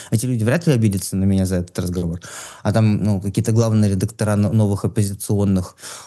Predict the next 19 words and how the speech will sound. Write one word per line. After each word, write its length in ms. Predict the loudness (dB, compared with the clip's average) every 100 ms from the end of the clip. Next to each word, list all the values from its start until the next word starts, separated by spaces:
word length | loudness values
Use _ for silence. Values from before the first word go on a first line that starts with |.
| -2
а, 180 | 0 0
супербелопальтошных 1040 | -2 -2 2 2 2 0 0 -2 -2 -4
изданий, 340 | -4 0 2 2
да 100 | 2
есть 220 | 0 2
у 40 |
них 160 | 2 2
в, 120 | 0
э, 300 | 0 2 0
Телеграме, 640 | 0 0 2 2 4 2 0
э, 300 | -2 -2 0
веточка 460 | 0 0 -6 -4 -4
с 220 | -4 -6
Немирюком? 1000 | -4 -2 -2 -2 -2 -2 -4 -8 -8 -4
Нет 200 | -4 -4
сомнений 380 | -2 2 2
никаких 340 | 2 -2 -4 -6
в 20 |
этом. 260 | -6 -8